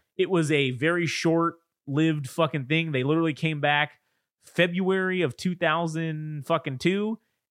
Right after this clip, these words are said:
and the N W O was basically, well, Hogan was out right after WrestleMania fucking eighteen. So a month later, basically,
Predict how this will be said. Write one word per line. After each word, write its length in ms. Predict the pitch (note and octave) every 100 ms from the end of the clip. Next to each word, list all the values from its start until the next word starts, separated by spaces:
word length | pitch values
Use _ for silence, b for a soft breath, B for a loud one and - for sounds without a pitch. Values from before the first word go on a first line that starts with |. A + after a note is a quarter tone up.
| _
and 440 | C#3+ C#3 C3 B2
the 120 | A#2+ C3
N 180 | F3 E3+
W 440 | E3+ D#3 D3+ D#3
O 100 | D#3
was 200 | D3 B2
basically, 540 | G#2+ D3 D3 D3+ C3+ C3
well, 100 | G#2
Hogan 400 | F3 G#3+ G3 F3+
was 120 | D3
out 380 | D3+ C#3 A#2+ - _ _ _ _ _
right 200 | A2+ C3
after 200 | C#3 C3
WrestleMania 640 | A#2+ B2 A#2+ A#2 A2+ A2 G2+
fucking 280 | - A2 G#2+
eighteen. 460 | G#2+ - G2 F2 - _ _ _ _ _
So 220 | - C3 B2+
a 60 |
month 340 | B2 E3 F3 C3+
later, 480 | D3 A#2 F#2 E2+ _ _
basically, 720 | B2 A#2+ - A2+ G#2 G2 G2